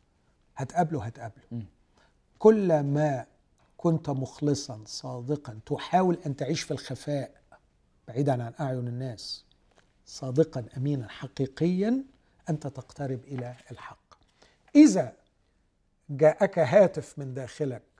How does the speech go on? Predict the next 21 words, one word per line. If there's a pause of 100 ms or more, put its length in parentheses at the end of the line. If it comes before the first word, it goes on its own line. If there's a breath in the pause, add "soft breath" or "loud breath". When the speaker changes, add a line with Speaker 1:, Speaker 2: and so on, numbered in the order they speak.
(680)
Speaker 1:
أن
تقرأ،
اقرأ
الأربع
أناجيل. (480)
Speaker 2:
مم. (400)
Speaker 1:
اقرأ
الأربع
أناجيل.
يعني (560)
لسه
امبارح
كنت
في
نقاش
مع
ابني
رفيق،
فكان
بيفكرني
بحاجة.